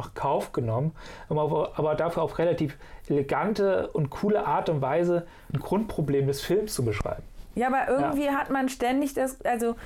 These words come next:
Speaker 2: ich finde, selbst die Logiklöcher sind so, so, äh,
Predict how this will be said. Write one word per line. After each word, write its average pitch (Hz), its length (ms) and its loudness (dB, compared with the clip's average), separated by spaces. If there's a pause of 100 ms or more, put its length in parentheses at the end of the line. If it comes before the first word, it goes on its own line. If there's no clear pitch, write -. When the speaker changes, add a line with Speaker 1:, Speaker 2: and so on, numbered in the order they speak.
(320)
Speaker 2:
ich - 140 -4
finde, 277 280 2
selbst 247 300 0
die 240 80 2
Logiklöcher 240 840 2
sind 214 220 -2
so, 185 180 0 (220)
so, 190 280 -2 (340)
äh, 165 160 0